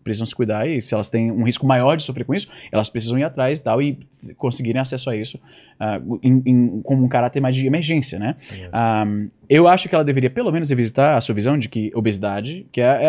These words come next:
Speaker 1: a retórica dela sempre foi essa, né? É, e sempre baseado em uns espantalhos meio bobos, sabe? Um argumento que não convence. Esse tipo,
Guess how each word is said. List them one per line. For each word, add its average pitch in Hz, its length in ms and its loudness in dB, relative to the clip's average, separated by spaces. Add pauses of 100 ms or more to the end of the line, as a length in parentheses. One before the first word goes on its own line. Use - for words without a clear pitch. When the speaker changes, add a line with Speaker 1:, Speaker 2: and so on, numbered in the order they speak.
Speaker 1:
a 110 260 0
retórica 143 340 -4
dela 151 140 -4
sempre 156 180 -12
foi 208 100 -4
essa, 143 340 -6
né? 110 180 -10 (420)
É, 104 140 -4
e - 80 -4
sempre 254 200 -2
baseado 190 280 4
em 196 40 0
uns 196 80 2
espantalhos 185 360 -4
meio 190 100 -2
bobos, 123 360 -2
sabe? 131 140 -2
Um 131 60 2
argumento 135 300 2
que 151 60 -4
não 151 140 2
convence. 135 520 -4
Esse 113 220 -8
tipo, 135 80 -6